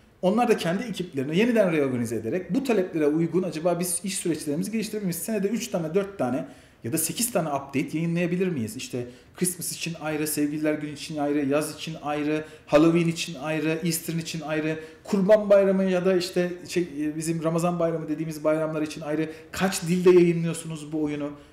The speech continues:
Dünyada ne kadar insana ulaşabilme potansiyeli var? Bütün bunlar çok ciddi kriterler. Bir de nasıl anlattınız kendinizi? Hikayenizi nasıl anlattınız?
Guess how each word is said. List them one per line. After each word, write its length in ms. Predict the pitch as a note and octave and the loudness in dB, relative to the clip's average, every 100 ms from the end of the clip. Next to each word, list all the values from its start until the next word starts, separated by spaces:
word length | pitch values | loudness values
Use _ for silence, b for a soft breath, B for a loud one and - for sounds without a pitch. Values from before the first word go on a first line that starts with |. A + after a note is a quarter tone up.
| - | -10
Dünyada 340 | C3+ D#3+ E3 F3+ | -4 2 2 2
ne 120 | F#3+ | 2
kadar 180 | F#3 E3 | 0 0
insana 320 | D#3 - C#3+ | 0 -2 -2
ulaşabilme 500 | C#3 C3+ C#3 C#3 C#3 | -4 -4 -6 -6 -8
potansiyeli 580 | C#3 C#3 C#3 C3+ C3 C3 | -8 -8 -8 -4 -2 -2
var? 140 | C3+ B B - | -2 B B -14
Bütün 300 | D3 C4 A3+ | -10 -6 -4
bunlar 240 | F3+ G#3 | -2 -2
çok 180 | A3 G3+ | -4 -8
ciddi 360 | D3 C#3+ G3+ G#3+ | -10 -10 -10 -8
kriterler. 500 | C#3 B2+ A2+ G#2+ A2+ | -6 -6 -4 -4 -2
Bir 100 | D#3 | 0
de 100 | D#3+ | 0
nasıl 220 | F3 G3 | -2 -4
anlattınız 540 | D3 B2+ G#2+ - G2+ | -4 -6 -8 -10 -12
kendinizi? 440 | - G2+ F#2 E2 F2+ b b - - | -12 -12 -10 -12 -16 b b -12 -8
Hikayenizi 440 | G3+ A#3+ G3 G3 | -2 0 0 0
nasıl 220 | G3+ G3 | -2 -2
anlattınız? 600 | D3+ B2 G#2+ - F2 E2+ | -4 -6 -8 -12 -16 -16